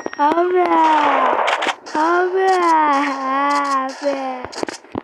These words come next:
Artık bir hamburgerci yok.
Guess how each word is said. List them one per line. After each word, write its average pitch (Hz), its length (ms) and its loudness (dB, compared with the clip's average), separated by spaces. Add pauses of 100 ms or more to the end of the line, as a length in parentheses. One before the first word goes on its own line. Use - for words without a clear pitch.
(2750)
Artık 240 400 -8
bir 233 80 -2
hamburgerci 220 760 -6
yok. 226 340 -6